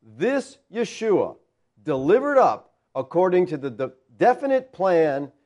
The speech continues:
and foreknowledge of God, you crucified and killed by the hands of lawless men." Now, the word delivered here is a word that is commonly, uh, used of those who are surrendered over to their enemies.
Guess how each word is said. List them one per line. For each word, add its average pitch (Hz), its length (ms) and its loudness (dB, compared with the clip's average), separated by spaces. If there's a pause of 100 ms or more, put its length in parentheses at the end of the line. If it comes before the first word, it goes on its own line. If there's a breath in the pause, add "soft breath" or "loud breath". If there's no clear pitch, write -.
and 123 140 -10
foreknowledge 220 640 4
of 156 120 -6
God, 135 300 0
you 262 160 -2
crucified 165 800 -2 (600)
and 147 180 -8
killed 208 460 2 (800)
by 143 120 0
the 151 100 0
hands 185 360 0
of 156 80 -2
lawless 151 480 4
men." 113 260 -6 (500)
Now, 135 60 -8
the 156 100 2
word 233 280 0
delivered 185 500 4
here 113 400 -4 (380)
is 135 160 -12
a 160 60 2
word 196 340 4
that 170 120 4
is 135 100 -6
commonly, 156 920 0 (260)
uh, 123 260 -2
used 180 460 -4
of 135 240 0
those 175 240 6
who 170 140 2
are 135 100 2
surrendered 170 680 0
over 160 280 0
to 151 140 -10
their 135 140 -4
enemies. 113 560 -10